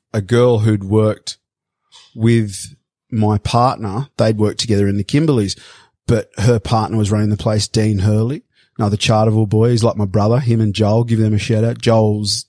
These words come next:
used to fly helicopters, and, um, Dean, they're down there working for Pack Saddle, I think it is, um, running a couple of blocks for them. So it was, um,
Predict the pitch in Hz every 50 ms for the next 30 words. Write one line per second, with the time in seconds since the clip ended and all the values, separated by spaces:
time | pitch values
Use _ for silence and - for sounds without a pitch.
0 | _ - 127 107 - - - 117 113 104 110 110 110 - 113 107 - - 110 110
1 | - - 113 104 104 107 104 104 98 95 - _ - - - - - _ _ -
2 | 113 110 110 110 110 107 110 - _ _ _ _ _ - 139 117 110 104 107 110
3 | 104 107 104 104 101 101 95 - - _ _ _ _ - 113 123 120 113 117 -
4 | 117 107 - 113 - - - 123 131 - - - - 151 147 156 160 165 160 -
5 | 175 175 170 - 170 - - 370 370 330 - - - _ _ _ _ _ _ _
6 | _ _ _ _ - 113 113 107 101 - - 110 120 113 110 110 107 104 - -
7 | 110 - - 110 - 113 101 95 107 98 - - - - - 104 98 98 104 110
8 | 127 - _ _ _ _ _ _ _ _ _ _ _ - - - - 107 101 104
9 | 95 101 107 - _ _ _ _ _ _ _ - 101 - - 107 104 101 98 95
10 | 107 107 104 104 101 98 98